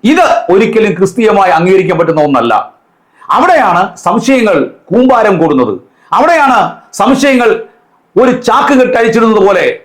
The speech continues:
നിന്റെ നേർക്ക് വന്ന് നിൽക്കുന്നത്? നീ എന്തിന് ഒളിക്കാൻ പോയി? അതിന് പല കാരണങ്ങളുണ്ടായിരിക്കാം. ഈ ലോകത്തിലെ നിയമപ്രകാരമുള്ള കാര്യങ്ങളുണ്ടായിരിക്കാം, നിനക്ക് കിട്ടിയ ഉപദേശമായിരിക്കാം. പക്ഷേ ജോൺ ജവ-, ജ-, ജവരാജ് നിന്നോട് ചോദിക്കുന്ന ഒരു ചോദ്യം ഇതാണ്. നീ ക്രിസ്തീയ സമൂഹത്തിൽ പാട്ടുകാരനായി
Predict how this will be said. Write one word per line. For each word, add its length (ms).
നിന്റെ 160
നേർക്ക് 260
വന്ന് 240
നിൽക്കുന്നത്? 440
നീ 80
എന്തിന് 680
ഒളിക്കാൻ 340
പോയി? 180
അതിന് 200
പല 300
കാരണങ്ങളുണ്ടായിരിക്കാം. 960
ഈ 80
ലോകത്തിലെ 400
നിയമപ്രകാരമുള്ള 760
കാര്യങ്ങളുണ്ടായിരിക്കാം, 720
നിനക്ക് 180
കിട്ടിയ 200
ഉപദേശമായിരിക്കാം. 720
പക്ഷേ 400
ജോൺ 320
ജവ-, 160
ജ-, 200
ജവരാജ് 420
നിന്നോട് 260
ചോദിക്കുന്ന 280
ഒരു 80
ചോദ്യം 240
ഇതാണ്. 360
നീ 100
ക്രിസ്തീയ 400
സമൂഹത്തിൽ 640
പാട്ടുകാരനായി 680